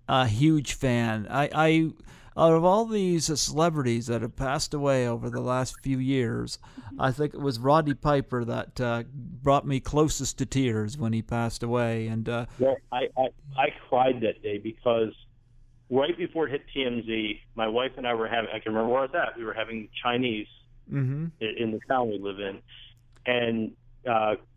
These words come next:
Speaker 2: Cody Michaels, whose real name's Mark Keenan, calls me and says, "Roddy Piper died." And I said, "Are you, you know, doing a kayfabe?" Like, I mean, 'cause they, these guys do this stuff all the time. You never know. He says, "I never joke about it, Dad." And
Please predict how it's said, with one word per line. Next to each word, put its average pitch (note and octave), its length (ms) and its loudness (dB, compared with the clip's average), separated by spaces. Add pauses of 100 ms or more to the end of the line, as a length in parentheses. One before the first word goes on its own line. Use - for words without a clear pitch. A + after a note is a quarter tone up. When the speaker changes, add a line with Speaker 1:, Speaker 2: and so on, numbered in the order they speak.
(100)
Speaker 2:
Cody C#3 260 2
Michaels, G#2+ 480 -2 (180)
whose A2 160 -8
real A#2+ 140 2
name's A#2 240 -2
Mark A2 260 -2
Keenan, G2+ 300 -6
calls A2+ 400 -2
me G2+ 240 -14
and A#2+ 120 -14
says, A2 200 -4
"Roddy A2 220 0
Piper F#3+ 340 -2
died." F#2+ 300 -8
And A2+ 80 -8
I A2 140 -4
said, A#2 240 -2 (440)
"Are A#2+ 80 0
you, A#2+ 600 -2 (1120)
you B2+ 120 -2
know, A2 100 0
doing A2 280 -2
a G#2+ 40 -4
kayfabe?" G#2+ 460 -6 (160)
Like, G#2+ 160 -8
I - 20 -8
mean, A#2 160 -4
'cause G#2+ 140 -8
they, A#2 160 -2
these B2+ 240 -8
guys A2+ 240 -2
do A2+ 60 -12
this G#2+ 120 -12
stuff - 220 -10
all G2+ 140 -2
the F#2 80 -10 (120)
time. G#2+ 240 -4
You G#2 140 -14
never A2 180 -2
know. G#2 140 -4 (400)
He A#2+ 120 -2
says, A#2 160 -2
"I A2 120 2
never A2+ 360 0
joke A2+ 280 -6
about G2+ 180 -4
it, F#2 80 -12
Dad." - 220 -12 (1700)
And B2 480 0